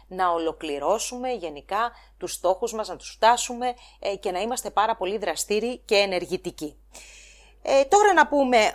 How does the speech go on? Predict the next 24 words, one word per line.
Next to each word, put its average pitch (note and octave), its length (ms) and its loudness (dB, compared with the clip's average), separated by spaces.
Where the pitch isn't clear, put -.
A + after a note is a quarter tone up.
ότι A3+ 1000 4
αυτή B3 320 -2
την G#3 160 -4
εβδομάδα B3 960 2
τα, G3+ 220 2
οι G3+ 100 -6
πιο C#4+ 180 4
σημαντικές F#3 680 -2
όψεις A3 400 0
είναι A#3+ 160 -2
το F#3+ 80 -10
Σαββατοκύριακο, G#3+ 840 -2
είναι A#3+ 220 -4
το F#3+ 120 -2
τετράγωνο F#3+ 440 0
που - 80 -12
κάνει F#3+ 480 -4
την D3 100 -10
Παρασκευή D#3 680 -4
η G3 180 -2
Αφροδίτη E3 540 -2
με E3+ 140 -6
τον C3+ 200 -10
Άρη, B3 240 -4